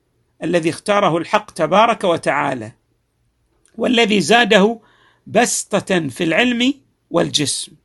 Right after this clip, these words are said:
لذلك يقول: "والله يؤتي ملكه من يشاء".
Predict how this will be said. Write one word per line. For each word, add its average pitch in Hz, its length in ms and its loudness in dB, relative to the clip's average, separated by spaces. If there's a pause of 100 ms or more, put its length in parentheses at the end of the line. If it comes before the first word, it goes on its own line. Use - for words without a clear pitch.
(680)
لذلك 190 400 0
يقول: 214 240 -2
"والله 180 400 2
يؤتي 262 400 0
ملكه 202 480 2
من 170 120 0
يشاء". 156 500 0